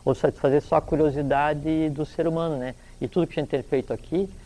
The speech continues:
é fazer com que o ser humano transcenda o ciclo de necessidade e a curiosidade, pra que se ele, ele se comporte como ele é. Aquibel, é, ele diz assim, ou nós assumimos o que somos,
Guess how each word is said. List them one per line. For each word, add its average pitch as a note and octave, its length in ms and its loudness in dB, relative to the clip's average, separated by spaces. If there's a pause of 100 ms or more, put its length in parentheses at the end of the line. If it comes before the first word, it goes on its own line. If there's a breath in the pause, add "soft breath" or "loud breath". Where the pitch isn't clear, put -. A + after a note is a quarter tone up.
(120)
é C3 80 -2
fazer C3+ 240 -2
com C#3+ 140 -8
que - 80 -16
o - 20 -16
ser C3+ 180 -2
humano C#3 240 -2
transcenda D3+ 920 -2
o B2 120 0
ciclo - 320 -6
de B2+ 80 -4
necessidade B2+ 680 -4
e D3+ 40 -2
a C#3+ 60 -6
curiosidade, D#3 540 -2
pra C#3+ 140 -4
que C#3+ 120 -4
se C#3+ 160 -4
ele, B2+ 220 0
ele C3 140 2
se - 100 -14
comporte C#3 460 -2 (100)
como D#3 240 -4
ele D#3 140 0
é. C3+ 100 -2 (420 loud breath)
Aquibel, C3 680 2 (560)
é, A#2+ 380 2 (120)
ele A#2+ 160 0 (100)
diz A#2+ 100 0
assim, A#2+ 360 -2 (1500)
ou G3 260 8
nós D#3 260 2
assumimos C3+ 600 0
o B2 80 2
que C3 120 -6
somos, B2+ 360 -4